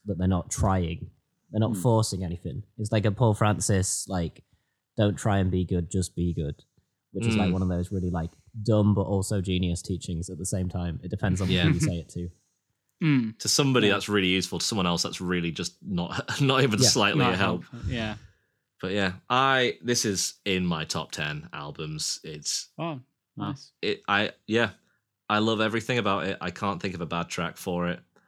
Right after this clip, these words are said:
Speaker 3: and I am very biased. But at the same time,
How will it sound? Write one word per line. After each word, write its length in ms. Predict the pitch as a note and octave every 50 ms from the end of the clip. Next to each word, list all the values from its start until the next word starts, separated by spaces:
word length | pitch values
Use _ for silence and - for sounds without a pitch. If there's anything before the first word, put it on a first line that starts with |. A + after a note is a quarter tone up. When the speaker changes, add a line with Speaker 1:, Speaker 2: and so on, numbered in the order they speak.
| _ _ _ _ _ -
Speaker 3:
and 640 | F2+ F2 F2 F2 F2 F2 F2 F2 F2 F2 - - - _ _ _ _ _ _ _ _ _ _ _ _ _ _ _ -
I 140 | F#2 F#2 F#2+
am 140 | G2 G2 F#2
very 180 | G#2 G#2 G#2
biased. 460 | F2+ A2+ A#2+ C3+ C#3+ A#2+ - - - - _ _
But 100 | - G2
at 60 | G#2 -
the 40 | -
same 240 | - A#2 A2+ G#2+
time, 360 | G2+ - A#2 A2+ A#2 A#2+ B2